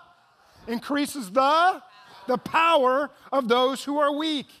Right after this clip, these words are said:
Even youths grow tired and weary, and young men stumble and fall. But those,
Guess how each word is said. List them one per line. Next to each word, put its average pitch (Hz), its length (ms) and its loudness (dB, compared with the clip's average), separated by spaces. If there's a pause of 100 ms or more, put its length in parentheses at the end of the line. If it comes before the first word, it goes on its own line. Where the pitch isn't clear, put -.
(320)
Even 233 280 -2
youths 254 360 -4
grow 254 220 -2
tired 262 360 -2
and 220 160 -6
weary, 285 300 -4
and 226 120 -6
young 254 200 -4
men 247 160 -6
stumble 247 360 -4
and 208 140 -6
fall. 269 380 0 (200)
But 139 280 -6
those, 320 500 2